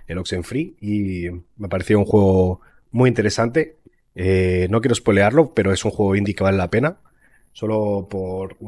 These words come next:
ese, ese, ese ambiente que tiene. Es un dos D, eh, bastante interesante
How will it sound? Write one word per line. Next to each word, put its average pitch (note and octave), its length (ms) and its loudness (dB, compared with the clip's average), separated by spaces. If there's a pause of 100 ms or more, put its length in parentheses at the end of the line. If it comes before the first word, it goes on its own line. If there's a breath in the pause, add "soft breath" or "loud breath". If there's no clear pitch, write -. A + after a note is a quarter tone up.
(260)
ese, A#2+ 440 -2
ese, A#2+ 240 -6
ese A#2+ 180 -2
ambiente G#2+ 840 4
que G2+ 140 -2
tiene. G#2+ 380 -4 (300 soft breath)
Es - 180 -6
un A#2+ 100 4
dos G2+ 180 2
D, G2+ 580 4 (140)
eh, F#2 280 -14
bastante G#2+ 360 -6
interesante G#2+ 640 -2